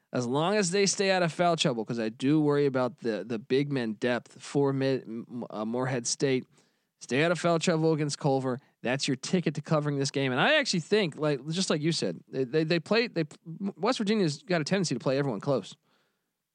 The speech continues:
If, if it's a four, five or six point game with a couple minutes left, you never know.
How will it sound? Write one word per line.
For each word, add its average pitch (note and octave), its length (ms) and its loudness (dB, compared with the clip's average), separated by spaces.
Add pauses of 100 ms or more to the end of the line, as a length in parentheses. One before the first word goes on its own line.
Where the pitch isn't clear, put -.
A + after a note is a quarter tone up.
(180)
If, A3+ 180 2
if A#3 160 4
it's D#4+ 140 0
a B3 40 4
four, G3 280 2
five A3 360 2
or G3+ 60 0
six A3+ 220 0
point E3+ 300 0
game E3 440 2 (180)
with E3+ 200 0
a D#3 40 -2
couple G#3+ 280 0
minutes E3+ 320 2
left, A#2 240 0 (100)
you D#3+ 180 2
never E3 300 2
know. B2 320 -2